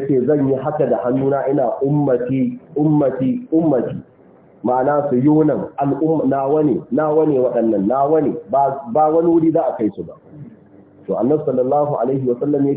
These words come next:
ce za a zo gab da inda yake tsaye a wurin wannan tafkin, sai a tsaye da su.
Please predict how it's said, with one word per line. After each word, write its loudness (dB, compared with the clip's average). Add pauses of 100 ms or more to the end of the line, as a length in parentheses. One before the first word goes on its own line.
ce -2 (1120)
za 2
a 0
zo 0 (720)
gab 0
da 0 (140)
inda 2
yake 0
tsaye 0 (540)
a 0
wurin 0
wannan 0
tafkin, 0 (560)
sai 2
a 0
tsaye 0
da 2
su. -8